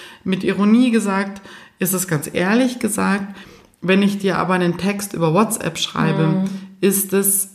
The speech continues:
Speaker 1: muss ich immer so ein fucking scheiß Emoji dazu hauen,
Speaker 2: Ja.
Speaker 1: das dann irgendwie meine Gefühlsebene bestimmt, dass du weißt, was ich meine. Und ich
Speaker 2: Ja.
Speaker 1: glaube, dadurch wird's komplizierter.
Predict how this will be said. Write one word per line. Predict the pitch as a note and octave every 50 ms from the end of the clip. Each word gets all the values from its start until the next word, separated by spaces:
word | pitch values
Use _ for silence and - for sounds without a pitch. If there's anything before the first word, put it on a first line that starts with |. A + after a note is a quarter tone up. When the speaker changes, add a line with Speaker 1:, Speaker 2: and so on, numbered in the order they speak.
| _ _ _ _ _ - -
Speaker 1:
muss | F#3 G3 G3+ G3+ G#3
ich | G3 - -
immer | - G#3+ G#3+ F#3
so | F#3+
ein | F#3+ E3+
fucking | - - G3 G3 - G#3 G3
scheiß | G3+ - F#3+ F#3 F#3 F#3
Emoji | - E3 E3+ E3 F3+ G#3+ A3+ G#3 - A#3+
dazu | A3 A3 G#3+ G#3+ - - A#3 A#3 G3 F#3+
hauen, | G3+ G#3+ G#3+ A#3 B3 G3
Speaker 2:
Ja. | F#3 F#3 F#3+ F#3+ F#3+ F#3+ F#3+ - - -
Speaker 1:
das | - G3+ G3 G3+ -
dann | F#3+ F3+ F3+ F3+ -
irgendwie | - G#3 A3 G#3+ G3+ F#3+ F#3+ F#3+
meine | F#3 E3+ E3+ F3 F#3 F#3+ F#3+ F#3+ F#3+ F#3+ F#3+ F#3+
Gefühlsebene | - F#3 F3 - - G#3+ G#3+ G#3+ G#3+ - - - - - - - F#3 F3+ E3+ F3 E3+ E3+ E3
bestimmt, | D#3 D#3 D#3+ - - F#3+ F#3+ F#3+ F#3 F#3+
dass | F3+ D#3 -
du | - E3
weißt, | D#3 D#3+ E3 F3 E3+ -
was | - D#3 - D#3+
ich | D#3 -
meine. | D#3+ D3+ D3+ D#3+ D#3+ D#3+ D#3
Und | F3+
ich | F3 -
Speaker 2:
Ja. | -
Speaker 1:
glaube, | G#3 G3 F3+ F#3
dadurch | F3+ F3 F3+ G3 G3 F#3+ -
wird's | F#3 F#3 -
komplizierter. | - E3+ D#3+ D#3 - D#3+ D#3 - - - E3 D#3+ - D3+ D3+